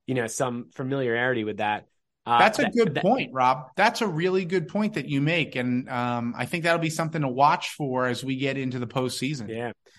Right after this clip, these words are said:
Speaker 1: And I think the Astros, they're gonna be defending their World Series victory over the <laughs> Philadelphia Fightin' Phillies. What an epic story it was coming out of Philly, with arguably the worst team to make the playoffs,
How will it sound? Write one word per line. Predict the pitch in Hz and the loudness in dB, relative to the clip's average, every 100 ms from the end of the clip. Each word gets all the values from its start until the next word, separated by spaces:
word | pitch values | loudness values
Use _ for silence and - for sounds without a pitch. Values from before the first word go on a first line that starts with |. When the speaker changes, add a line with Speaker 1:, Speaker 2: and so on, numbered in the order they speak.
| _ _ | _ _
Speaker 1:
And | 151 147 | 0 2
I | |
think | 139 185 | 2 0
the | 147 | -2
Astros, | 123 143 208 - 160 131 120 117 - - - | 2 2 2 0 2 2 2 -2 -8 -20 -6
they're | 135 214 | 2 4
gonna | 240 | 4
be | 147 | 2
defending | 123 117 - 165 220 175 123 113 - - | 0 -4 -2 0 2 0 0 -4 -12 -10
their | 117 139 | -2 0
World | 135 139 170 170 | 2 2 2 0
Series | 165 156 123 | 0 0 0
victory | 107 160 - 127 123 | -2 -4 -2 0 2
over | 120 | 0
the | 113 | -4
<laughs> | - - | -6 0
Philadelphia | 165 160 240 240 147 151 - 147 123 | 2 2 0 0 0 0 0 -2 -2
Fightin' | - - 147 185 190 143 | -4 0 0 2 0 -2
Phillies. | - 139 135 120 113 | -4 -4 -2 -2 -4
What | 117 139 | -2 -2
an | 127 - | -2 -2
epic | 151 170 196 | -2 0 -4
story | - 156 143 135 | 0 2 2 2
it | 117 | 2
was | 131 123 | 2 0
coming | 123 131 127 | -2 -4 -2
out | 123 | -4
of | 110 - | -4 -2
Philly, | 131 117 107 101 - - - - - | -2 0 -4 -8 -16 -20 -20 -18 -2
with | 127 - | 0 4
arguably | 156 175 190 170 143 | 4 4 4 4 4
the | 131 | 2
worst | 131 160 - | 2 2 0
team | 170 165 | -2 0
to | 135 | 0
make | 139 143 | -4 -4
the | - | -6
playoffs, | - 135 123 104 107 - - | 0 2 2 2 0 -6 -16